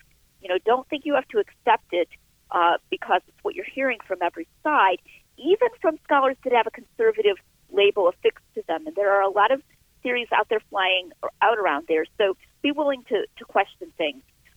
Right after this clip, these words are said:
Um, and that's as part of preparing yourself to teach.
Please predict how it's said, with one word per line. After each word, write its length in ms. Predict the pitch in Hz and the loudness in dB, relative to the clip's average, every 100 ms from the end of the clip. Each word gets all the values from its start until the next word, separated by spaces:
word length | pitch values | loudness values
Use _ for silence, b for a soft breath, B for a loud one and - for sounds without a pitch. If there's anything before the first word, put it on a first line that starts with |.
| _ _ | _ _
Um, 340 | 196 190 180 156 | 2 2 0 -6
and 140 | - 202 | -6 0
that's 240 | 254 277 | 2 0
as 80 | 262 _ | -4 _
part 200 | - 311 | -2 0
of 80 | 277 | 0
preparing 520 | - - 294 302 330 | -4 -8 2 2 2
yourself 420 | 254 196 - 202 190 _ _ | -2 -8 0 0 0 _ _
to 60 | - | -20
teach. 340 | - 427 359 | -2 0 0